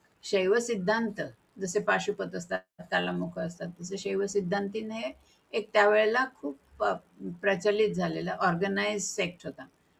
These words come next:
आणि सगळ्या भारतभर पसरलेला होता. तर त्यांना त्यांची जी principles होती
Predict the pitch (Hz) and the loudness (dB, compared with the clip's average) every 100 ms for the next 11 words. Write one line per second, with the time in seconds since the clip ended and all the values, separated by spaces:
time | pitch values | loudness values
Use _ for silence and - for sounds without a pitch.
0 | _ 175 180 196 196 196 208 190 180 185 | _ 0 2 2 2 4 4 4 0 0
1 | 214 208 185 180 165 147 143 147 214 214 | -2 -2 -6 -8 -8 -8 -8 -8 -6 -6
2 | 214 214 180 165 175 196 269 320 339 _ | -4 0 0 0 0 0 0 0 -4 _
3 | _ _ _ _ - 185 170 175 - 247 | _ _ _ _ 0 2 2 0 -2 -6
4 | 247 262 269 220 202 180 185 196 175 170 | -4 -4 -2 -2 -4 -4 -4 -4 -4 -4
5 | 147 - 135 139 | -8 -10 -14 -12